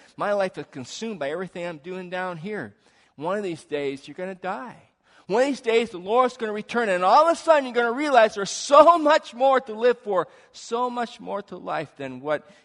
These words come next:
you allowed yourself to be consumed by, but it'll be too late. We look at the passage, and Jesus goes on. He says in verse forty-two,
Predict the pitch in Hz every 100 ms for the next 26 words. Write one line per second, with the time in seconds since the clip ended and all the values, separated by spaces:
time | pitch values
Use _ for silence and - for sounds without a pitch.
0 | _ 170 170 156 139 139 131 - 127 -
1 | - 113 120 110 - 123 123 107 107 104
2 | 101 _ _ _ 110 107 98 101 - 101
3 | 90 85 85 _ _ _ _ _ _ _
4 | _ _ _ _ _ _ 160 196 185 180
5 | 180 180 185 175 135 139 185 175 147 165
6 | 143 185 196 165 - 170 156 - _ _
7 | 139 165 160 - 175 160 - 165 143